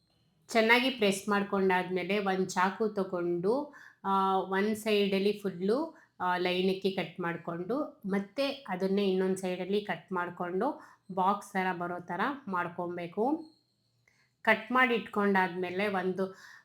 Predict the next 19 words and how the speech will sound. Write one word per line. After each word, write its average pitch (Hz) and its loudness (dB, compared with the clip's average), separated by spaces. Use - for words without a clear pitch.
ಆ, 196 0
ಫೈವ್ 208 6
ಅವರ್ಸು 208 2
ಅದು 202 4
ಡ್ರೈ 180 2
ಆಗೋದಕ್ಕೆ 190 2
ಬಿಡಬೇಕು. 170 -2
ಆವಾಗ 196 6
ಎತ್ಕೊಳ್ಳೋದಕ್ಕೆ 214 2
ಸುಲಭವಾಗಿ 190 0
ಬರುತ್ತೆ. 175 -2
ಇವಾಗ 226 4
ಸ್ವಲ್ಪ 202 2
ವೆಟ್ 190 0
ಇದೆ, 208 2
ಸ್ವಲ್ಪ 190 -2
ಡ್ರೈ 185 2
ಆದಮೇಲೆ 202 0
ಚೆನ್ನಾಗಿರುತ್ತೆ. 180 -4